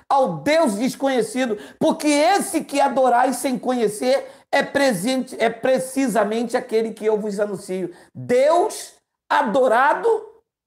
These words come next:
sem ser conhecido. Como que se adora, que se presta um culto,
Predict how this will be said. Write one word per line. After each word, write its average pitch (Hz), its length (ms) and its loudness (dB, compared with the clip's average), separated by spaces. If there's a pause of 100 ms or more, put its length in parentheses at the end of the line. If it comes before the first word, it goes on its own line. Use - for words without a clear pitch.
(180)
sem - 240 -10
ser 220 240 -4
conhecido. 214 580 -10 (1700)
Como 370 520 2
que 233 160 -2
se 277 260 0
adora, 226 760 2 (440)
que 131 120 -12
se 233 180 -4
presta 254 580 0
um 185 80 -4
culto, 202 600 -2